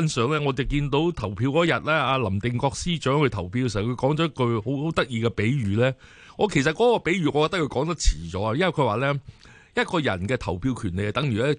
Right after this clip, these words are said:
等於個人嘅資產，資產你要用先，先有用嘅。<laughs> 即係佢嘅意思就係鼓勵啲中產可能要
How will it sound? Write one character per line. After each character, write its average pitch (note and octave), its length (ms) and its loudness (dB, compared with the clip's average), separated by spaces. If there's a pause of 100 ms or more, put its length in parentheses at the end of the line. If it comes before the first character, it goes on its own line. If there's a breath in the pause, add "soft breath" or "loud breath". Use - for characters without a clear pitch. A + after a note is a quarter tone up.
(100)
等 B2+ 180 -2
於 G#2+ 100 0
個 G#2 220 0
人 F2+ 60 -4
嘅 A2 100 -2
資 C3+ 200 -2
產， A2+ 220 -2 (340 loud breath)
資 A3+ 220 0
產 D3+ 220 4
你 F3 140 2
要 D#3 80 4
用 A#2 300 2
先， A#2+ 360 -2 (120)
先 C3 260 -2
有 G2 200 0
用 F2+ 220 -2
嘅。 F2+ 80 -4 (180)
<laughs> - 180 -12
即 B3 100 4
係 G#3 60 2
佢 F#3+ 200 2
嘅 F3 100 4
意 F3 80 0
思 F3+ 160 0
就 F3 80 4
係 C#3 60 0
鼓 B2+ 140 -2
勵 D#3 80 4
啲 E3 160 2
中 F#3 160 0
產 D#3+ 260 2
可 D3 280 2
能 A2 120 -4
要 D3 100 4